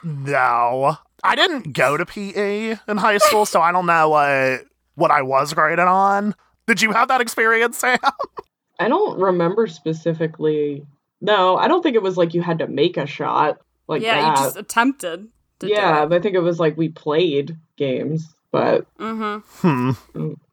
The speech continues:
Speaker 2: Like, we played knockout a lot.
Speaker 1: What's,
Speaker 2: But
Speaker 1: what's
Speaker 2: that's
Speaker 1: knockout?
Speaker 2: You didn't play knockout?
Speaker 1: What is that?
Speaker 2: Where it's like you all lined up on the free throw line and there were t-,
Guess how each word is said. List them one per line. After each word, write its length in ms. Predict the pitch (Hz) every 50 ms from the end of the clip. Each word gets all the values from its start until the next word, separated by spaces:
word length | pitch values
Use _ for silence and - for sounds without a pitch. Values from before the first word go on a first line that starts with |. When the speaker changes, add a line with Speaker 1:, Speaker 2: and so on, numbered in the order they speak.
| _ _ _ _
Speaker 2:
Like, 140 | 170 185 180
we 100 | 202 233 226
played 260 | 240 277 240 190 156
knockout 460 | 151 156 170 180 - 160 131 123 -
a 60 | 87
lot. 400 | 82 92 90 92 117 - - - _ _ _ _ _
Speaker 1:
What's, 180 | - 143 - -
Speaker 2:
But 80 | - -
Speaker 1:
what's 200 | 104 139 135 -
Speaker 2:
that's 100 | 117 107
Speaker 1:
knockout? 680 | - 156 - - - 87 82 76 82 180 190 - - - _ _ _ _ -
Speaker 2:
You 80 | 214
didn't 160 | 208 240 254 254
play 140 | 294 294
knockout? 720 | 240 160 123 127 151 - 113 - 151 170 180 175 160 - -
Speaker 1:
What 100 | 113 127
is 160 | 156 156 123
that? 420 | 113 98 101 104 110 123 120 - - _ _ _ _ _ _ _
Speaker 2:
Where 140 | - 214 214
it's 120 | 214 -
like 240 | 220 208 190 180 -
you 120 | 202 202 196
all 140 | 196 196 190
lined 260 | 185 185 185 185 185
up 160 | 175 170 170
on 100 | 190 180
the 80 | 175 160
free 200 | 165 - 175 170
throw 200 | 170 180 180 180
line 320 | 175 175 175 175 180 180 175
and 220 | 160 160 151 135
there 120 | - 151 151
were 100 | 156 156
t-, 400 | - - - 143 143 151 -